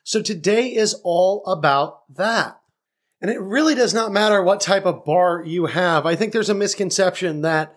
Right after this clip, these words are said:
neighborhood bars and dive bars, what you might call lower end bars, although by no means lower end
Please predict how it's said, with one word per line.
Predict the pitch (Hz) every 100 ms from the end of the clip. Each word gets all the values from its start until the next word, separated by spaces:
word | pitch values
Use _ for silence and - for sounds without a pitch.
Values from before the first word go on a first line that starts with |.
| _ _ _ 156
neighborhood | 185 202 196 202 156
bars | 156 180 185 -
and | 170 165
dive | 160 170 170 135
bars, | 165 160 156 151 _ _ _ -
what | 170 208
you | 196
might | 190 180
call | - 175 160 156 156
lower | 151 175 175 165 170
end | 160 170 143
bars, | 117 123 120 139 139 -
although | 135 135
by | 143 139
no | 147 170
means | 170 160 117
lower | 131 156 147
end | 135 113